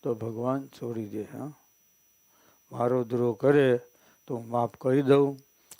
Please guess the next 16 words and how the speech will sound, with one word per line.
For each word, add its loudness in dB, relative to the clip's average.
મારા 2
ભક્તનો -4
દ્રોહ -2
કરે 2
એને -14
હું -16
માફ -6
કરતો -6
નથી. -8
મારા 0
બાંધા 0
વૈષ્ણવ -4
છોડે, 4
વૈષ્ણવને -2
બાંધેલા 2
મારાથી 0